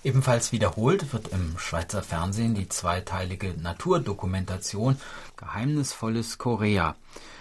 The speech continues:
Auf S R F Info am Donnerstag, dem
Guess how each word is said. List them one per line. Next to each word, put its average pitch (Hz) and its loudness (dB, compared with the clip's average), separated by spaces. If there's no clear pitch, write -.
Auf 90 -8
S 113 -2
R 95 2
F - -8
Info 156 4
am 101 0
Donnerstag, 139 2
dem 104 0